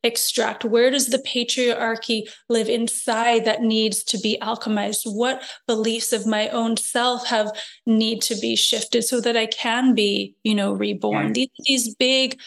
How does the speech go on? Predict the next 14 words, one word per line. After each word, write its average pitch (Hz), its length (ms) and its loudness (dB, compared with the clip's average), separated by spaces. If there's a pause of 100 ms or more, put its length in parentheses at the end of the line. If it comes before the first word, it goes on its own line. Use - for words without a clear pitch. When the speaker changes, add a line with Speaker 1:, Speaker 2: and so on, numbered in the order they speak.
(280)
Speaker 1:
questions 254 800 2
that 240 260 0
very 240 440 2
much 233 520 2 (920)
are 254 400 4
Grail 233 580 2
questions 233 720 0
to 233 240 0
initiate 214 880 2
us 220 280 0 (100)
to - 200 2
Speaker 2:
Mm. 185 300 4 (460)
Speaker 1:
really 240 760 4
live 233 1000 4